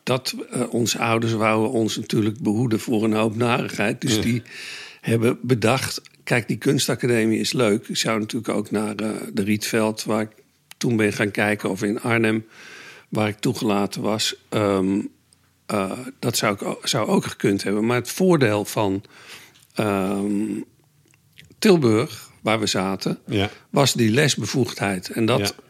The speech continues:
Speaker 1: mijn vader gaf inmiddels ook les.
Speaker 2: Ja.
Speaker 1: En dat zag iedereen als een soort, eh, redding. En omdat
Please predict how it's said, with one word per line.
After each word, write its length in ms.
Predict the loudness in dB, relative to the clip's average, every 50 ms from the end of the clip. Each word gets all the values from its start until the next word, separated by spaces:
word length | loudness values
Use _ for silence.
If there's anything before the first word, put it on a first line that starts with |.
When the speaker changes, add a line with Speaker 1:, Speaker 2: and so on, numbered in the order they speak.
| _ -4 -2
Speaker 1:
mijn 160 | 0 0 0
vader 320 | 2 2 2 4 2 2 -2
gaf 360 | -2 -2 -2 -2 -2 -4 -4
inmiddels 460 | -2 0 2 2 2 2 0 0 0
ook 200 | 0 0 0 2
les. 460 | 0 0 0 0 0 -2 -4 -6 -8 -16 -20 -16 -12
Speaker 2:
Ja. 60 | -12 -12 -12 -14 -6 -2
Speaker 1:
En 140 | 2 4 4
dat 320 | 4 4 2 0 -6 -10 _ _ -4
zag 400 | -2 2 2 2 2 2 -2 -4 -2
iedereen 680 | 0 2 4 4 4 4 4 4 4 2 2 0 -4 -8 _ _ _ _ _
als 180 | -2 -2 0 0
een 100 | 0 0
soort, 440 | 0 2 2 2 2 0 -4 -6 -10
eh, 640 | -10 -6 -4 -2 0 0 0 0 0 0 0 0 -2 -4 -6 -6
redding. 600 | -4 -2 2 2 2 4 4 2 2 0 -2 -4 -10 -20 -20 -20 -20 -20 -20 -20 -14 _
En 320 | 0 2 4 4 2 0 -4 _ _ -20 _ _ _ _ _ _ _ _ _ _ _ _ _ _ _ _ _ _
omdat 540 | 0 4 4 6 6 6 4 2 0 -4 -6